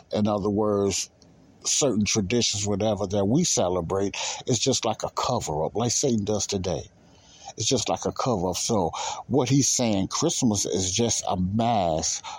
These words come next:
for the pagan devil worship. So Christmas never was about Christ. It's about Saturn.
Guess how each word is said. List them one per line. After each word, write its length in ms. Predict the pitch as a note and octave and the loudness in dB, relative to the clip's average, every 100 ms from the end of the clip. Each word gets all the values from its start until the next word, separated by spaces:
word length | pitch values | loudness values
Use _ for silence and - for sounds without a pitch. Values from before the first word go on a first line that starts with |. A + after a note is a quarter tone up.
| - | -4
for 160 | A2 A2+ | 0 2
the 120 | C3 | 0
pagan 440 | - A2+ F#2 F#2 | 0 0 2 2
devil 280 | F2 G#2+ D#2+ | 2 2 0
worship. 540 | D2+ E2 D2+ - D2 - | 0 0 0 0 -2 -4
So 380 | - - - F#2 | -10 -8 -4 -4
Christmas 580 | - C3 C3+ G#2 F#2+ F#2+ | 0 0 0 0 -2 0
never 220 | A2 G2 | 0 0
was 320 | G2 A2+ F#2 | 2 0 0
about 380 | F2+ F2+ C#2 - | -4 -2 -2 -2
Christ. 420 | - C#3+ G2 - | -4 -2 -2 -4
It's 180 | - - | -4 -4
about 280 | G3 E3+ - | -2 -2 0
Saturn. 600 | - - A#2+ - - | 0 0 -2 -4 -6